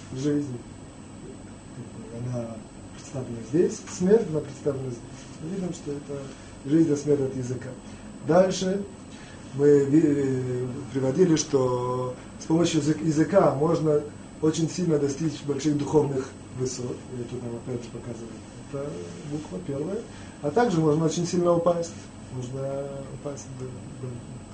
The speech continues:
так сказать, до-, достичь духовного падения. Это нам показывает эта часть.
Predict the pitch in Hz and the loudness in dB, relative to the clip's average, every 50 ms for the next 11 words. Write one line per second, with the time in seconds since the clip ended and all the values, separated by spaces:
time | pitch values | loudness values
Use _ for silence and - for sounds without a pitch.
0 | - - - - - - - - - - - - - - - - - - - - | -14 -14 -14 -14 -14 -14 -14 -14 -14 -14 -14 -14 -14 -14 -14 -14 -16 -14 -14 -16
1 | - - - - - 120 123 120 117 123 127 123 - 147 131 127 135 139 - 151 | -16 -16 -16 -14 -10 -8 -8 -8 -8 -8 -8 -6 -4 -4 -2 0 2 4 6 6
2 | 139 143 139 131 131 135 147 143 160 175 175 175 165 156 156 156 147 143 147 143 | 6 4 4 2 2 4 4 6 8 8 6 6 4 2 0 0 0 0 0 -4
3 | 131 127 127 - 135 127 120 123 120 120 120 120 - - - - - - - | -4 -4 -4 -4 -4 -4 -4 -4 -6 -6 -6 -8 -8 -10 -12 -12 -12 -12 -14